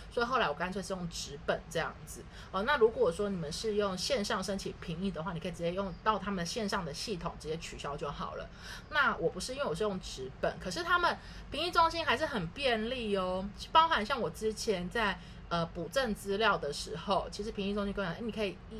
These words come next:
我可以寄 email 给他们就可以了。”等于是说我把我要补正的资料，然后把我的案号，哦，然后跟承办的，呃，股别，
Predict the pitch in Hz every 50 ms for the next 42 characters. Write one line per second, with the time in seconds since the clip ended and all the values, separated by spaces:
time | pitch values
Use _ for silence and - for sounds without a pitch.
0 | 196 - 196 170 170 269 233 202 - - 247 214 - - 208 214 214 220 233 214
1 | 165 - - - - - - - 165 165 170 160 - - - 151 143 - - 165
2 | 135 - - 156 - - - - - - - - - - 190 196 202 - 269 -
3 | 269 247 226 196 165 160 - 175 160 147 147 - - - - - 190 208 226 -
4 | - 160 - - 226 226 208 185 165 - - 180 180 185 202 202 175 147 - 156
5 | 147 156 175 190 196 - - 156 147 131 113 113 - - - 143 160 160 165 147
6 | 139 - - - 233 220 180 180 185 - - 226 208 165 - - - - - -
7 | - - - - - 165 165 135 165 165 151 170 196 - 233 226 208 185 - 196
8 | 190 180 185 190 190 - - 185 160 165 170 - 226 190 165 165 165 - 151 151
9 | 135 117 110 104 - - - - - - - 151 151 143 - - 160 143 135 -
10 | - 156 143 - 113 120 147